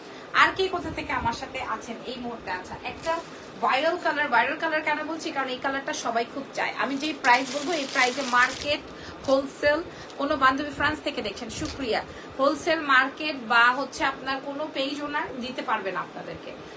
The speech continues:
ঠিক আছে? আমি আপনাদেরকে আজকে যেই প্রাইস, কারণ একটা শাড়িতে আপনারা এই, এই কালারটা দেখেন, এটা অনেক সোবার একটা কালার, অনেক নাইস।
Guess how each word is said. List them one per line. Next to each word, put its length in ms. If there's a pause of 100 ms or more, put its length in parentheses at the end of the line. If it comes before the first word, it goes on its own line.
(120)
ঠিক 140
আছে? 180
আমি 240
আপনাদেরকে 460
আজকে 280
যেই 240
প্রাইস, 220
কারণ 160
একটা 240
শাড়িতে 500
আপনারা 440 (1300)
এই, 240
এই 100
কালারটা 380
দেখেন, 260
এটা 180
অনেক 260
সোবার 340
একটা 200
কালার, 260
অনেক 240 (100)
নাইস। 260